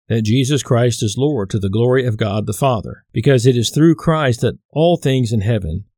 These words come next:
and on earth, including you, have been created. Christ himself is before all things, and in him all things hold together. For he is the head of the body, the church.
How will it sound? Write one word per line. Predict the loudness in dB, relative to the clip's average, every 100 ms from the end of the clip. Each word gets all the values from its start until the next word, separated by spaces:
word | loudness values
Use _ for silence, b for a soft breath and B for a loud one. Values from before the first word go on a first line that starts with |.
| _ _
and | 0 2 2
on | 2 0
earth, | 0 -4 -6
including | -2 0 2 2 2 2
you, | 2 2 0 -6 _ _ _ _
have | -2 0
been | 0
created. | 2 2 2 0 -4 -14 _ _ _ _ _ _
Christ | 0 0 0
himself | 0 2 2 2
is | -4
before | -6 2 4 4
all | 0 -4
things, | -4 -4 -4 -6 -10 _ _ -4
and | -2
in | 0 2
him | 4 4 0
all | -2 0 0
things | 2 2 0 -4 0
hold | 2 2
together. | 2 0 0 -4 -12 _ _ _
For | 2
he | 4
is | 4
the | 0
head | 0 0
of | 0
the | 0
body, | 0 0 0 -2 -6 _
the | -8
church. | -2 0 0 -2 -10